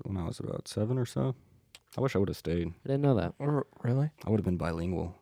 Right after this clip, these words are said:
Speaker 1: That would have been so cool.
Speaker 2: Tetas.
Speaker 1: <laughs> Only
Speaker 3: Okay.
Speaker 1: word I need.
Speaker 3: Okay, keep going.
Speaker 1: Hola, mamacita. <laughs> Yeah. Um, but a lot of people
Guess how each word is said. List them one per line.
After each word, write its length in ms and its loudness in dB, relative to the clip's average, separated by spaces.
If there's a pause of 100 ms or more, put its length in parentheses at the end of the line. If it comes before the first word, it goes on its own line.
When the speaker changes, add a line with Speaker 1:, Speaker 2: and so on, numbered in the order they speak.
(280)
Speaker 1:
That 80 -8
would 40 -4
have 60 -8
been 120 -4
so 180 -6
cool. 280 -4 (500)
Speaker 2:
Tetas. 760 6 (400)
Speaker 1:
<laughs> 340 -2 (1300)
Only 240 0
Speaker 3:
Okay. 80 6
Speaker 1:
word 140 6
I 80 6
need. 280 2 (840)
Speaker 3:
Okay, 240 0
keep 200 -6
going. 220 -2 (680)
Speaker 1:
Hola, 300 -6
mamacita. 560 -2
<laughs> 520 0 (280)
Yeah. 380 -10 (120)
Um, 480 -4 (760)
but 260 6
a 60 6
lot 180 8
of 80 2
people 540 2